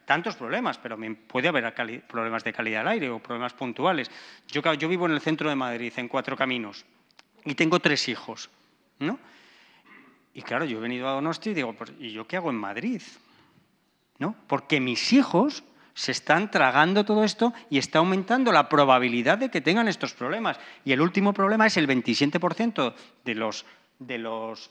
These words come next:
de los problemas de ataques al corazón asociados a la contaminación del aire. Entonces,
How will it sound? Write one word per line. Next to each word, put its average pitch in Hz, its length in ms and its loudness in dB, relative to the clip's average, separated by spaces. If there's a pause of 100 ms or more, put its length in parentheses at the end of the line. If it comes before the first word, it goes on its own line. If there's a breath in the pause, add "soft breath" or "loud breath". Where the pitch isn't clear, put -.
de 113 200 -4
los 104 400 -6
problemas 110 480 -6
de 110 160 -10
ataques 110 420 -8
al 120 120 -6
corazón 233 500 -2 (260 loud breath)
asociados 127 460 -8
a 170 40 -6
la 143 100 -4
contaminación 113 580 -10
del 110 100 -6
aire. 120 280 -10 (1400 loud breath)
Entonces, 175 520 0